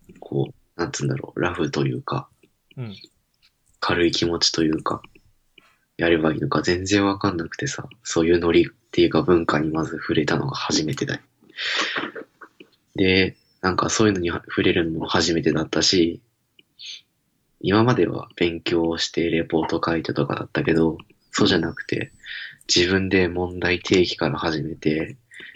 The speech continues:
Speaker 1: 研究して問題解決まで至るっていうそのプロセスがさ、
Speaker 2: うん。
Speaker 1: 文化っていうか、それが初めてすごく、こう、なんていうか、バランスが取りにくかったね。
Speaker 2: ああ。あれ？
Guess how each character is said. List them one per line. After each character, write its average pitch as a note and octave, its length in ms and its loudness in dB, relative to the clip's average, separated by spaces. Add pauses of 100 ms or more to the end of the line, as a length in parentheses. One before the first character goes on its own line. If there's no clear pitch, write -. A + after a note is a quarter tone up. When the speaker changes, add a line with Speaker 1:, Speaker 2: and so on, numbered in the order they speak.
(260)
Speaker 1:
研 E2 220 -4
究 D#2+ 260 -2
し - 80 -2
て D#2+ 100 -4
問 E2 240 -4
題 E2 200 0
解 E2 180 0
決 - 240 -4
ま E2 100 0
で - 80 4
至 D#2 240 0
る C#2 240 -4
っ - 60 -20
て - 80 -6
い - 60 -4
う - 60 -10
そ E2 120 -6
の D2+ 60 -6
プ - 160 -2
ロ E2 100 2
セ D#2+ 140 -2
ス - 160 0
が E2 100 -2
さ、 - 220 -6 (520)
Speaker 2:
う G#2 60 -16
ん。 F#2+ 240 -12 (220)
Speaker 1:
文 F2+ 160 0
化 D#2 120 0
っ - 80 -8
て - 160 0
い D2+ 60 4
う C#2 80 -4
か、 - 220 -8 (160)
そ - 160 -2
れ F#2 80 4
が F2 100 2
初 F2 300 0
め E2 100 -2
て - 140 0 (260)
す - 160 -2
ご F#2 140 4
く、 - 260 -16 (300)
こ - 340 -2
う、 - 40 -20 (1400)
な D#2+ 120 0
ん D#2 60 -4
て - 120 2
い - 20 4
う - 80 -2
か、 - 160 -10
バ F2 140 2
ラ F#2 100 2
ン F2 60 -4
ス - 100 -2
が E2+ 120 0
取 F2 200 0
り - 20 2
に F2 100 0
く - 60 -14
か - 120 -2
っ - 60 -10
た - 120 -4
ね。 - 180 -14 (640)
Speaker 2:
あ G2+ 460 -12 (520)
あ。 C3 60 -12
あ - 20 -10
れ？ G3+ 120 -10